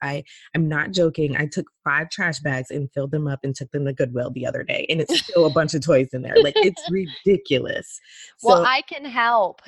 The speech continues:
Speaker 2: <laughs>
Speaker 1: Thank you. Thank you. So <laughs> I am excited to talk to you because I'm pretty sure I'm not the only one, because a lot of times these kids, they see these toys, especially on commercials and things like that,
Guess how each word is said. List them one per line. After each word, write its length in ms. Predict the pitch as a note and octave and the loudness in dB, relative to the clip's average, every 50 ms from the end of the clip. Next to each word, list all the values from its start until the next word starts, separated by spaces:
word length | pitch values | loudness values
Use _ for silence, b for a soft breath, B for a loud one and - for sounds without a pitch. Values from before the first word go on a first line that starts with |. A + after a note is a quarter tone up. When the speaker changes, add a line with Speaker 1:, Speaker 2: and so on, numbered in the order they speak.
| A#3 _ - | -16 _ 0
Speaker 2:
<laughs> 200 | F#4 F4 - - | 0 0 4 6
Speaker 1:
Thank 320 | D#4 C#4+ A#3 B3+ - - | 6 6 6 4 2 -2
you. 140 | A3+ F#3 D3+ | -4 -4 -4
Thank 260 | - A3 E3+ F#3 - | -2 -2 -2 0 4
you. 200 | G3 D#3+ A#2+ C3+ | 4 4 4 2
So 280 | F3+ - - - G4+ F#4+ | -2 0 2 2 2 4
<laughs> 40 | - | 2
I 420 | A3+ C4 - - - D4 B3+ - - | 2 0 2 2 2 2 2 2 0
am 160 | B3 B3+ B3 | 0 0 0
excited 460 | B3+ A#3+ G3+ - F3+ F3+ G3 G#3 A#3 G3+ | -2 -4 -4 -4 -4 -4 -4 -4 -6 -8
to 220 | G#3 A3 G#3 F3+ - | -10 -10 -12 -12 -12
talk 280 | - - - - - - | -12 -12 -12 -12 -12 -12
to 60 | - | -10
you 100 | G#3+ G3 | -10 -8
because 300 | F#3 G3 F#3 A3 F3 F3 _ - | -8 -6 -6 -6 -6 -8 _ -14
I'm 120 | - G3 | -12 -12
pretty 220 | G#3 C4 - E4 D4+ | -10 -4 0 0 0
sure 160 | D4 - - | 0 -2 -6
I'm 120 | G3+ G3 | -6 -6
not 140 | G3+ F3+ E3 | -8 -8 -8
the 120 | - D#3 - | -10 -10 -10
only 180 | F3 F3+ F3+ F3 | -10 -10 -10 -10
one, 160 | E3+ D#3+ D#3+ | -12 -12 -12
because 360 | D#3+ F3 - F#3+ F3 D3+ - _ b b b b b b b b b | -16 -18 -16 -18 -18 -18 -20 _ b b b b b b b b b
a 60 | F3+ | -4
lot 160 | G#3 G#3+ - | -4 -4 -6
of 80 | - - | -8 -10
times 360 | C4+ A3 G#3 G3+ G#3 F#3 _ _ E3 | -8 -8 -6 -6 -8 -10 _ _ -16
these 200 | F3+ F3+ F3 _ | -16 -16 -16 _
kids, 300 | - G3+ F3+ F#3 F#3+ - | -12 -12 -12 -12 -12 -12
they 140 | - D#3+ D#3+ | -10 -10 -10
see 540 | E3 - - F3+ F#3 G3 G3 F#3+ F3+ F3+ _ _ _ _ _ _ - | -10 -14 -14 -14 -12 -10 -10 -12 -12 -14 _ _ _ _ _ _ -14
these 160 | F3 E3 - | -14 -14 -14
toys, 360 | _ - G3 E3 E3 E3 D#3+ D3+ | _ -12 -10 -8 -8 -10 -12 -14
especially 360 | C3+ - D#3+ D3+ - - C#3+ | -18 -18 -18 -18 -16 -14 -16
on 80 | C3+ B2 _ | -16 -16 _
commercials 480 | - C#3+ D#3+ F#3 F3 - F#3 F3+ F3 - | -14 -10 -10 -10 -10 -10 -16 -20 -16 -16
and 140 | E3+ E3 E3+ | -16 -16 -14
things 180 | E3 E3+ E3+ - | -14 -16 -14 -12
like 100 | E3+ | -10
that, 40 | G3 | -8